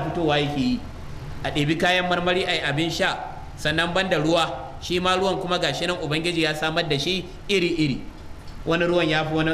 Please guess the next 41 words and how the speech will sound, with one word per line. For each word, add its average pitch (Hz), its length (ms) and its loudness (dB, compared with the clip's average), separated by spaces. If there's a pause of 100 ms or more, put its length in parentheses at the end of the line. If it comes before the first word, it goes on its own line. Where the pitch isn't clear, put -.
na 156 100 2
wani 156 160 4
gurin 156 300 2
daɗi. 135 300 2 (500)
Sai 170 120 2
ka 170 120 2
je 156 120 0
ka 160 140 -2
ce 170 140 0
wannan 160 340 2
ruwan 156 160 4
yana 139 220 2
da 123 100 -2
daɗi, 156 360 0 (280)
wani 160 160 0
kuma 165 160 0
ya 170 80 2
ka 160 120 -2
sha 156 140 0
ka 151 120 -4
ce 160 140 -4
wannan 156 340 0
bai 131 100 -2
kai 165 180 -2
na 175 80 0
can 165 220 -2
daɗi 127 280 -2
ba. 123 160 -4 (280)
Allah 175 240 2
ya 165 160 2
samar 170 320 0
da 160 80 0
duk 151 180 0
abin 175 240 -2
da 160 100 2
za 151 120 0
mu 147 100 0
rayu 131 220 0
a 127 60 -4
bayan 120 260 -2
ƙasa. 120 280 -4